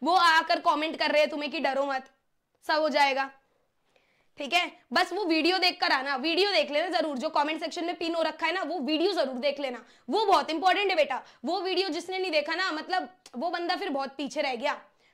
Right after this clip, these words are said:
तो वो वीडियो जरूर देख लेना, वो देख कर आना, क्योंकि उसमें आपके नाइंटी परसेंट of the doubts के सारा आंसर है। हाँ, रिस्पेक्टेड सर दे दिया भाई, ठीक है भाई, डाल दिया। आगे बताओ,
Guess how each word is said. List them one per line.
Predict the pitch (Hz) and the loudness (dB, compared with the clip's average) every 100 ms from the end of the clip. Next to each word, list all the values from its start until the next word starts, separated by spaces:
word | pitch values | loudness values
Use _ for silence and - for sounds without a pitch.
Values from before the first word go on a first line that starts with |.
| - | -6
तो | |
वो | 349 370 | -4 -2
वीडियो | 302 330 339 415 | -2 2 2 2
जरूर | 320 277 | 2 0
देख | 247 262 | -2 -2
लेना, | 320 339 | -4 -6
वो | 339 | -6
देख | 262 330 339 | -4 -4 -2
कर | 381 | 0
आना, | 269 262 247 - _ _ | 0 -2 -8 -12 _ _
क्योंकि | - 320 | -10 -6
उसमें | 359 349 381 | -4 -4 -2
आपके | 381 349 349 392 | 0 0 -2 -2
नाइंटी | 339 339 359 | 0 0 -2
परसेंट | 359 359 370 | -2 -2 -2
of | 339 | -2
the | 294 | 0
doubts | 302 311 - | 0 0 -2
के | 339 | -8
सारा | 330 302 | -6 -4
आंसर | 320 285 285 277 226 | -2 -4 -6 -10 -10
है। | 214 _ _ _ _ _ _ _ - | -14 _ _ _ _ _ _ _ -2
हाँ, | 294 233 | 0 0
रिस्पेक्टेड | 226 - 370 359 392 | -4 -2 0 2 0
सर | 320 359 | -2 0
दे | 294 254 | 0 -2
दिया | 247 247 | -2 -2
भाई, | 247 | -2
ठीक | 240 247 | -6 -8
है | 240 | -4
भाई, | 254 | -2
डाल | 254 269 277 | 2 2 2
दिया। | 277 269 262 _ _ _ - | 0 -2 -4 _ _ _ 2
आगे | 330 370 | 4 4
बताओ, | 359 302 285 | 0 0 0